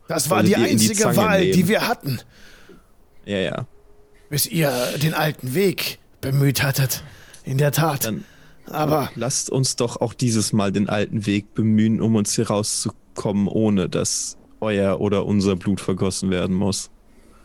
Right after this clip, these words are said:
Speaker 1: Wir haben keine andere Wahl.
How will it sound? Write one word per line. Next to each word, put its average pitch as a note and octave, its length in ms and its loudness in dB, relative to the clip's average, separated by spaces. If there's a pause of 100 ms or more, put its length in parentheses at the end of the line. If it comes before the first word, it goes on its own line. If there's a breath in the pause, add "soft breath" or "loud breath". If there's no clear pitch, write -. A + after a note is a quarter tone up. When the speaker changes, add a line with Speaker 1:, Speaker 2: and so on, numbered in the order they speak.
(1800 soft breath)
Speaker 1:
Wir G#2 100 -10
haben A#2 240 2
keine C3+ 300 2
andere C3 400 0
Wahl. F2+ 220 -4